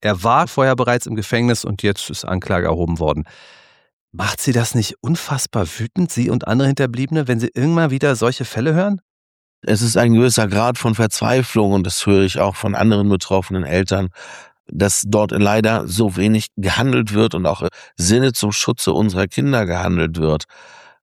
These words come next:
Speaker 2: Warum es so ist, ich kann Ihnen das nicht erklären. Was wir bloß häufig sehen, ist, dass zum Beispiel solche Urteile meistens von Richterinnen im Alter zwischen dreißig und fünfunddreißig Jahren gesprochen werden,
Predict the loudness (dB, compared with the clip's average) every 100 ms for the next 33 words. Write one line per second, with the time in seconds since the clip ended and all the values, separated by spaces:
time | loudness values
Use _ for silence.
0 | -8 0 2 4 2 2 2 0 -2 -6
1 | -4 -2 0 2 0 -2 -4 -4 -2 0
2 | 2 0 0 -2 -2 -2 0 -2 0 0
3 | 0 -2 -8 -2 0 0 -2 -2 -2 0
4 | 0 0 -2 0 0 0 0 0 0 0
5 | 0 0 0 -2 -6 -6 -6 -6 -2 -2
6 | -2 -4 -2 -2 -2 -2 0 2 2 0
7 | 0 0 0 -2 -6 -6 -4 0 0 0
8 | -4 -4 -4 -4 0 0 0 -2 -2 0
9 | 0 -2 -4 -4 -4 -4 -2 -2